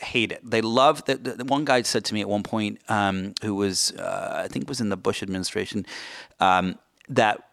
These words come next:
you, you, when you, when you walk through that gate and you swipe your card and you wa-, you feel like you're, it doesn't matter what's going on, wh-, whether you believe in the thing that you're fighting for in that moment or there, or, or you're,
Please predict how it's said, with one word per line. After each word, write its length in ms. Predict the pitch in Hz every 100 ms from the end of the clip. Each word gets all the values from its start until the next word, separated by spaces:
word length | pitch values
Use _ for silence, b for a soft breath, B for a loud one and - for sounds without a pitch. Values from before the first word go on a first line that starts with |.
| _
you, 220 | 123 123 -
you, 180 | 135 123
when 180 | 123 135
you, 140 | 127 - - - -
when 160 | 139
you 80 | 135
walk 320 | 131 202 -
through 160 | - 156
that 420 | 139 120 - 101
gate 360 | 110 101 90 -
and 100 | 104
you 160 | 101 - _ -
swipe 380 | - 135 123 123
your 80 |
card 280 | - 110 101
and 80 | 98
you 60 | 95
wa-, 160 | 110
you 140 | 127 120
feel 300 | - 233 277
like 240 | 131 107
you're, 260 | 110 107 101 _ _ _ _ _ _ -
it 80 | 156
doesn't 220 | 202 185
matter 200 | 127 110
what's 280 | 104 113 -
going 300 | 110 104 98
on, 360 | 95 101 139 B B B
wh-, 200 | 117 -
whether 260 | 117 110 107
you 160 | 104
believe 600 | 98 113 113 120 123 117
in 140 | 117 113
the 80 |
thing 300 | - 117 113
that 100 | 113
you're 140 | 107 107
fighting 360 | 139 123 117
for 260 | 101 117 110
in 100 | 107
that 140 | 104
moment 380 | 104 131 127 117
or 160 | 104 104
there, 240 | 104 95 -
or, 260 | 107 98 92
or 240 | 104 104
you're, 180 | 98 98